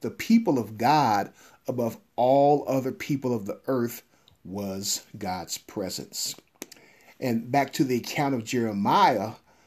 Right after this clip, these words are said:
Jeremiah is saying that the priests did not understand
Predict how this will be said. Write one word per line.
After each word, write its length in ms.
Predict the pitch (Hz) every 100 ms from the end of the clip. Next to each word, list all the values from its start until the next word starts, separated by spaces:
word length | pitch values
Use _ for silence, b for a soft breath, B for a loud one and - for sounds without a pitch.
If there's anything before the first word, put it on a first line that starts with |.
| b -
Jeremiah 600 | 127 123 117 156 202 -
is 160 | 127
saying 340 | - 143 131 120
that 160 | 113
the 80 | -
priests 520 | - - 165 180 170
did 260 | 127 120 120
not 320 | 117 139 - -
understand 1120 | 131 110 - - - 156 170 135 113 117